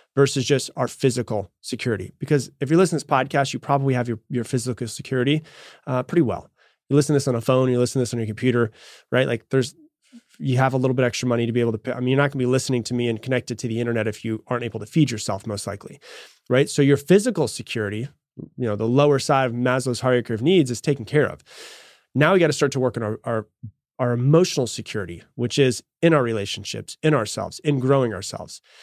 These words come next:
And what happens is as you start to work, you start to actually see that this will connect you more with the abundance in life and the actual true, um,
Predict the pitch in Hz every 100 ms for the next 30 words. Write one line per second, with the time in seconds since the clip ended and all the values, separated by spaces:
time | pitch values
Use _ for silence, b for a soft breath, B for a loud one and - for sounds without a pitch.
0 | b b - 151 147 143 147 180 214 160
1 | 131 123 139 139 - 139 135 143 233 -
2 | 127 147 147 - 165 - 127 123 - 160
3 | 160 165 - - 285 127 104 - _ _
4 | _ _ _ _ _ _ - 139 120 165
5 | 170 165 160 156 165 - 127 120 120 127
6 | 123 120 117 113 131 107 110 - 117 113
7 | 120 - 110 - - 185 208 120 113 B
8 | B B B - 117